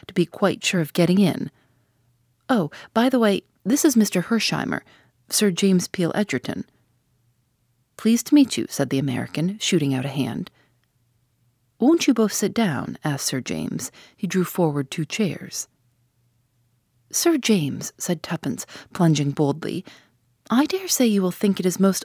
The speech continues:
awful cheek of me coming here like this. Because, of course, it's nothing whatever to do with you. And then, you're a very important person. And, of course, Tommy and I are very unimportant."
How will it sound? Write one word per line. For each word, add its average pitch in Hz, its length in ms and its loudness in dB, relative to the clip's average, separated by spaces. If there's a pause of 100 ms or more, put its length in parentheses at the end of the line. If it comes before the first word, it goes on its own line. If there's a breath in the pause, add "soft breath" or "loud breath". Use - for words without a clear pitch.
awful 202 420 0
cheek - 320 0
of - 100 -6
me - 220 -6 (220 soft breath)
coming 180 320 2
here 101 140 -6
like 65 260 -6
this. - 360 -8 (680)
Because, 202 260 2
of 185 140 -6
course, 190 280 0 (280 loud breath)
it's - 180 -6
nothing 202 360 2
whatever 180 360 2
to 165 140 -6
do 170 140 0
with 156 140 0
you. 226 340 0 (580 soft breath)
And 190 180 2
then, 196 240 2 (300 soft breath)
you're 185 220 -2
a 170 40 -4 (120)
very 190 180 2
important 170 500 -4
person. - 520 -4 (540)
And, 208 120 6
of 202 140 0
course, - 400 0
Tommy 170 340 2
and 160 80 2
I 156 200 0
are 156 100 -2
very 175 340 0
unimportant." - 720 -2